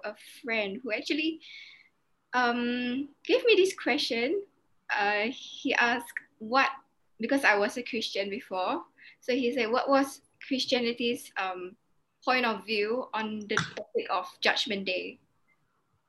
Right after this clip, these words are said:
So that was a very heavy topic to, you know, to be introduced <laughs> to Islam. But I did try to, that was where I started reading the Bible again, 'cause before we were not really practicing much.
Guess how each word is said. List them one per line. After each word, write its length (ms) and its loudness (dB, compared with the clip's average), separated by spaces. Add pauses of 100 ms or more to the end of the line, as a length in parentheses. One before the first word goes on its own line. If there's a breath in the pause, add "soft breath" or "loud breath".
(220)
So 680 2
that 100 8
was 220 10
a 60 8
very 260 8
heavy 420 4
topic 520 0
to, 340 2
you 80 2
know, 160 6
to 80 -4
be 160 4
introduced 500 6
<laughs> 720 6
to 80 4
Islam. 640 2 (400 loud breath)
But 240 8
I 80 8
did 240 6
try 280 8
to, 420 4 (540 loud breath)
that 120 10
was 240 8
where 320 8
I 120 6
started 520 2 (160)
reading 300 4
the 100 4
Bible 320 6
again, 720 0 (300)
'cause 160 2
before 340 2
we 140 6
were 80 2
not 140 4 (260)
really 160 -2
practicing 800 -2
much. 640 0